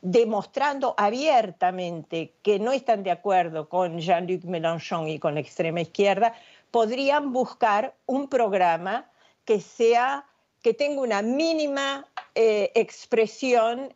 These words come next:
entre todos los partidos que han decidido colaborar. Eh, por ejemplo, podrían dilatar esa famosa abrogación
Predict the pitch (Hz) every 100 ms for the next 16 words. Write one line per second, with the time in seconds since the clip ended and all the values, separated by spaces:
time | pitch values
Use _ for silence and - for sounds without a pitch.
0 | _ 233 202 208 208 254 262 254 233 -
1 | 196 180 220 214 208 208 196 - 196 185
2 | 196 190 190 160 147 143 135 - 147 _
3 | - - - 202 185 175 165 156 - 190
4 | 180 214 202 190 233 190 175 208 208 196
5 | 196 214 208 190 226 240 240 226 190 190
6 | 208 233 196 196 180 185 - 226 226 214